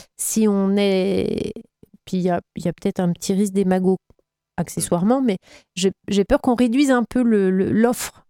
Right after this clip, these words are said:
Speaker 1: à, à, à être toujours, euh, à essayer toujours de, de,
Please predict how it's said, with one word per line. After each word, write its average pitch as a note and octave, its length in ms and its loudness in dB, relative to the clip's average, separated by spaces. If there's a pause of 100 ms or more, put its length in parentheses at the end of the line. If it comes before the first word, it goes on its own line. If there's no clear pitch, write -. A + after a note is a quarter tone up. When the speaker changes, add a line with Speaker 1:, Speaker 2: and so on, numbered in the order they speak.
Speaker 1:
à, F3 760 -2
à, - 40 -6 (160)
à F#3 180 0
être - 300 -4
toujours, A#3 540 0
euh, F3 160 0 (340)
à G3 140 0
essayer A3+ 380 0
toujours A#3 400 -2
de, F#3+ 180 0
de, - 160 -8